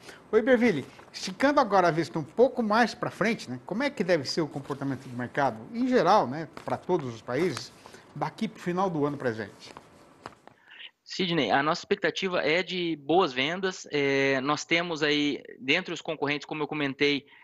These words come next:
Speaker 2: os principais concorrentes pra China, eles estão em, em uma fase de, de pouca oferta, de pouca disponibilidade. Estados Unidos,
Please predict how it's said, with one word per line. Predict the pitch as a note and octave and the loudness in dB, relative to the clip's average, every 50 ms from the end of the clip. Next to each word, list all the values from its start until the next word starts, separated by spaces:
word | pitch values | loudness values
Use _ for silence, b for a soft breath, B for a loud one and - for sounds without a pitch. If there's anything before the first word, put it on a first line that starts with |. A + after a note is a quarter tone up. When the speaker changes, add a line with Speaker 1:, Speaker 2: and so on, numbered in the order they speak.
| B B B B - | B B B B -8
Speaker 2:
os | A2 B2 - | -8 -8 -6
principais | - - D#3 D#3 - - - - D#3 D3+ D#3+ E3 D#3 D3 B2+ - - - - - _ _ _ _ _ | -4 -4 -4 -2 -2 -4 -2 0 0 2 2 2 0 0 -2 -6 -10 -14 -16 -18 _ _ _ _ _
concorrentes | - D3+ C#3+ - C#3+ C3 C3 C#3+ D3 C3+ - | -6 -6 -2 0 0 0 0 0 -4 -4 -6
pra | - C#3 C#3 B2 | -6 -6 -6 -6
China, | - - - C#3+ C#3+ C#3+ C#3 C3+ A#2 - | -6 -8 -8 -6 -6 -4 -4 -6 -4 -2
eles | B2+ C3 B2+ C3 B2+ | -2 -2 -2 -4 -6
estão | C3 - - - D#3 D#3+ F3 E3+ D3+ C#3 - - | -8 -8 -4 -2 -2 -2 -2 -4 -8 -10 -12 -10
em, | A#2+ C#3 C#3+ C#3 C3+ C#3+ | -10 -8 -8 -6 -4 -4
em | |
uma | C#3+ C#3+ C#3 C3 | -2 -2 0 2
fase | - C#3 C3+ C#3 C#3+ C3 C3 B2 | 2 2 2 2 0 -2 -6 -10
de, | B2 C3 B2+ A#2+ A2+ G2+ | -10 -10 -10 -10 -10 -12
de | A#2 B2 B2 B2 B2 B2+ - - | -10 -8 -8 -6 -6 -6 -6 -4
pouca | E3 E3 - D3 | -4 -2 -2 -4
oferta, | B2+ - C#3 C3+ D3 D#3 E3+ - - F3+ E3 _ _ _ _ _ - | -4 -2 -2 -2 0 -2 -4 -6 -8 -10 -10 _ _ _ _ _ -18
de | F#2+ A#2+ - | -18 -12 -8
pouca | - C#3 D#3 | -6 -4 -4
disponibilidade. | D3+ - - C#3+ C3+ B2+ A#2+ C3+ C3+ D3+ D#3+ - B B B B B B B | -4 -4 -4 -6 -4 -2 0 0 0 0 0 -4 B B B B B B B
Estados | - - E3 E3+ E3 E3 | -4 -4 -2 -2 -2 -6
Unidos, | E3 D#3 D#3+ E3 F3 D#3 C#3+ C3 - - | -8 -6 -4 -4 -4 -4 -6 -8 -12 -12